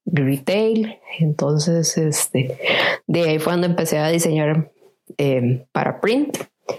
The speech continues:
Eventualmente, como tenía... Bueno, para impresos, perdón por mi Spanglish, este, <laughs> eh, tenía, este,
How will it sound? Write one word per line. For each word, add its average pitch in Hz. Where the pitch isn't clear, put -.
Eventualmente, 165
como 165
tenía... 175
Bueno, 165
para 156
impresos, -
perdón 156
por 170
mi 160
Spanglish, 151
este, 180
<laughs> -
eh, 156
tenía, 190
este, 180